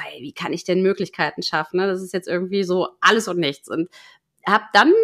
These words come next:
durch Zufall eine Illustratorin gefunden, die so Targets jede Woche einem stellt. Also die einfach so eine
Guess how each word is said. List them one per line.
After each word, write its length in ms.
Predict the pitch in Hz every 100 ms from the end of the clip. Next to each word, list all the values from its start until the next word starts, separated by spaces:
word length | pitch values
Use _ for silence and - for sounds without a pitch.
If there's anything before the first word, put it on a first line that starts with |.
| 453 - _
durch 240 | - 220 -
Zufall 600 | 370 494 - 175 170 240
eine 280 | - 240 320
Illustratorin 600 | 208 220 202 202 294 240
gefunden, 680 | 190 - 175 190 226 247 277
die 360 | 226 233 233 220
so 500 | 208 196 202 202 208 -
Targets 480 | - 226 226 175 -
jede 220 | 175 160
Woche 260 | 147 - 156
einem 280 | - 151 156
stellt. 360 | - 139 135
Also 200 | - 165
die 240 | 160 170 165
einfach 420 | - 175 180 185
so 100 | -
eine 220 | 180 180